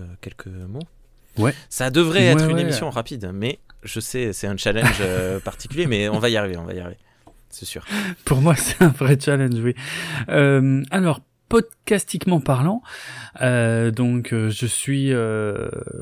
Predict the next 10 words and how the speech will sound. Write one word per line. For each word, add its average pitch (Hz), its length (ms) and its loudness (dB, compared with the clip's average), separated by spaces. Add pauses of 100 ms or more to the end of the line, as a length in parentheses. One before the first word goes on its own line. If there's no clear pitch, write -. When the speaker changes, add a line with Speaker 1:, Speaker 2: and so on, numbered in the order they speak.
(360)
Speaker 2:
je 117 260 -8
suis, 117 480 -6
euh, 107 120 -2
comment 110 260 -6
dire, 110 220 -4
euh, 101 340 -4
présentateur 120 600 0
ou 110 60 2
co-présentateur 135 1160 -2
de, 135 400 0